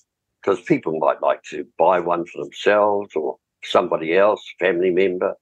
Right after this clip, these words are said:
for Christmas. And, um, so I put that out with my weekly article, and lo and behold, I have had so many, I've, I've sold over a hundred books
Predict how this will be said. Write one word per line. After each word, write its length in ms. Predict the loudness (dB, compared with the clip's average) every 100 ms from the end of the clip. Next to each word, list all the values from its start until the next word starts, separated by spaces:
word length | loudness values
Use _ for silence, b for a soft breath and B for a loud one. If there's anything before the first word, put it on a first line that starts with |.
| _
for 100 | -8
Christmas. 540 | 0 0 0 -4 -6 -10 -20 _ _ _ _ _ _ _ -2
And, 680 | 4 6 6 4 2 0 2
um, 300 | 2 2 -4
so 400 | -4 2 2 2 -6 _ _ _ _ _ _ _ -6
I 100 | -6
put 260 | -4 -8 -6
that 200 | -4 0
out 280 | 0 0 -6 -20 _
with 120 | -14 -6
my 280 | -4 -4 -6 -8
weekly 360 | -8 -8 -2
article, 500 | 0 0 -4 -6 -6 _ _ _ _ _ _ _
and 720 | 0 2 2 2 0 0 -4 -2
lo 200 | 0 0
and 260 | -2 -6 -10
behold, 760 | -14 -8 -2 0 0 -2 -8 -14 -20 _ _ _ _ _ _ _ _ 0
I 220 | 2 2
have 420 | -2 -2 -2 -2 -8 -4
had 240 | 0 0 -2
so 460 | -12 -2 2 4 4
many, 180 | 0 0
I've, 240 | 2 2 2
I've 200 | 0 0
sold 440 | -4 -2 0 0 -4 0
over 280 | 2 2 -2
a 80 | -2
hundred 380 | -4 -4 -8
books 420 | -8 -10 -10 -18